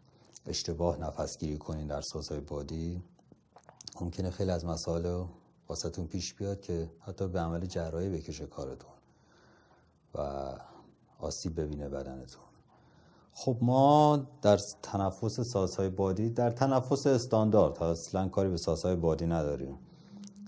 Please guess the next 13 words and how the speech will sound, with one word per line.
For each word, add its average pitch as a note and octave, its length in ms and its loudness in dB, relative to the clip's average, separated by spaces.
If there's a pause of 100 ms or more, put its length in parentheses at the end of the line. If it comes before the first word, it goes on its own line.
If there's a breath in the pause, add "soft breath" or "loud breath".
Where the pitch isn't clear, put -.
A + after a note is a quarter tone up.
(100)
کسایی F2 340 -2
که E2 260 0 (640)
یوگا E2 300 2
کار E2 280 2
می‌کنن، D2+ 440 -4
مدیتیشن D2 580 -8
کار D#2 240 -2
می‌کنن، C#2 460 -10
ساز D#2 360 -6
می‌زنن C#2+ 400 -8 (1500 loud breath)
یا G2 120 0
هر G#2 160 6
چیزی، D2+ 440 -4